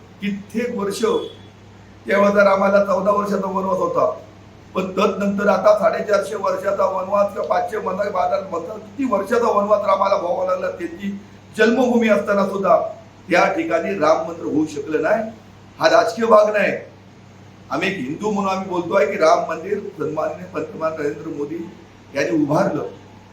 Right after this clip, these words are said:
आता रामाचं भांडवल कशाला करायचं? रामाचं, रामाचा आदर्श घ्यायचा असतो, छत्रपती शिवाजी महाराजांचा आदर्श घ्यायचा असतो. ह्या लोकांना रामाचा आदर्श काय कळणार?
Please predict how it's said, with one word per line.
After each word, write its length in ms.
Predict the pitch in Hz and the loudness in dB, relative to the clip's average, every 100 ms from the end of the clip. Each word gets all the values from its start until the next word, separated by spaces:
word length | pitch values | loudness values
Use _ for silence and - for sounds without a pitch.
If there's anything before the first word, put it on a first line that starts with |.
| - - - - | -20 -20 -16 -2
आता 140 | - | 4
रामाचं 560 | 190 170 175 - 233 - | 6 6 6 4 4 4
भांडवल 320 | 196 202 220 | 4 2 0
कशाला 320 | 208 202 214 | 0 2 4
करायचं? 240 | 208 196 175 | 4 4 4
रामाचं, 400 | 175 202 202 208 | 4 4 2 4
रामाचा 400 | 165 - 202 208 170 | 4 4 2 2 2
आदर्श 340 | 190 214 226 | 2 0 0
घ्यायचा 320 | 226 196 190 | 0 0 0
असतो, 260 | 170 - 170 | 0 0 -2
छत्रपती 420 | 170 165 202 208 - | -8 -6 -6 -6 -6
शिवाजी 300 | 196 202 196 | -2 -2 0
महाराजांचा 360 | 196 196 185 | -2 0 2
आदर्श 260 | 165 214 220 | 2 -2 -4
घ्यायचा 340 | 226 185 - | 0 0 2
असतो. 360 | 156 - - - - - - - - - - - | 0 0 -4 -8 -10 -20 -20 -20 -20 -20 -16 2
ह्या 160 | 160 | 4
लोकांना 380 | 196 190 208 202 | 4 2 0 2
रामाचा 400 | 196 180 196 202 | 2 2 0 0
आदर्श 320 | 180 180 202 | 2 2 0
काय 240 | 220 233 226 | -2 0 2
कळणार? 340 | 190 151 147 | 2 0 -2